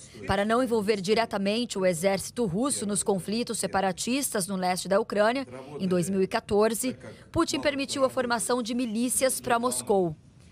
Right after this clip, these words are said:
E Prigozhin, contratado para fornecer comida aos soldados,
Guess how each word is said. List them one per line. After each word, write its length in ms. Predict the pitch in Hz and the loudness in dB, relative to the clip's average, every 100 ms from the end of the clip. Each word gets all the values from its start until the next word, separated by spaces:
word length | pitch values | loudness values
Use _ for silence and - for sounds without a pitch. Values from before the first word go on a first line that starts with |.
| - - - | -20 -20 -8
E 40 | |
Prigozhin, 640 | 185 196 196 226 196 180 170 | 0 2 4 4 2 -2 -4
contratado 840 | - 247 247 196 - 220 240 226 | -2 -2 0 -4 0 0 0 0
para 180 | 202 190 | -2 -2
fornecer 480 | 214 185 180 196 175 | -2 -2 -2 -4 -2
comida 420 | 240 208 254 220 | -2 -2 0 0
aos 100 | 208 | 2
soldados, 680 | 233 208 190 214 214 - | 0 2 2 2 0 -4